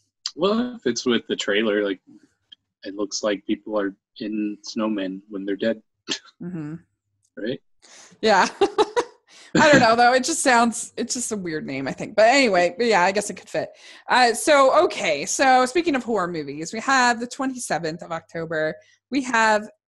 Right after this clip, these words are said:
Speaker 2: Jigsaw. And this is the original mastermind behind all the deadly traps and torture.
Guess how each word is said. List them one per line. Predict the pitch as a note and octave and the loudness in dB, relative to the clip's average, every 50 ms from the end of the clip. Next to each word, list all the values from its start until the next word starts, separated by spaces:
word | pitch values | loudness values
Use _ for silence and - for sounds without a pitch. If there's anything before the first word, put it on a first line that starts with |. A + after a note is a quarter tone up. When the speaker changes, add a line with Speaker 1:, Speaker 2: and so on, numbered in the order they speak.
| _ _ | _ _
Speaker 2:
Jigsaw. | - - D3 - - - - - - C#2 - - E3+ F3 _ _ _ _ _ _ _ _ _ _ _ _ _ - | -12 -10 -10 -10 -12 -14 -14 -14 -16 -16 -16 -18 -18 -18 _ _ _ _ _ _ _ _ _ _ _ _ _ -4
And | G3+ G3+ F#3+ F3+ F3+ F3+ | -2 0 0 0 0 0
this | - G#3 A3+ - - | -2 -2 -4 -4 -8
is | A#3+ - - | -14 -16 -12
the | G#3 G3 G3 | -10 -8 -4
original | G3 A#3+ D4+ - E4+ C#4+ | -4 -4 -2 0 0 0
mastermind | B3+ B3 A#3 A#3+ A#3+ - B3+ B3 A#3 A#3 A#3+ A#3 A3 | 2 0 0 0 -2 -2 -2 0 0 0 0 -2 -2
behind | G3 G3 F#3 F#3 - | -4 -4 -6 -6 -4
all | - - A#3 C#4 C#4+ | -2 0 0 0 0
the | C#4+ | -2
deadly | A#3 B3 A#3 G#3+ G#3 A#3+ A3 | -4 -4 -4 -4 -6 -8 -8
traps | - - E3 F3+ F3 - - | -4 -4 -4 -4 -4 -6 -10
and | - F3+ E3+ E3+ | -12 -12 -12 -14
torture. | - - E3+ F3+ F#3 F#3 - D#3 A#2+ B2 A#2+ D#3 E3 - | -12 -10 -8 -8 -8 -6 -6 -8 -8 -8 -8 -12 -14 -14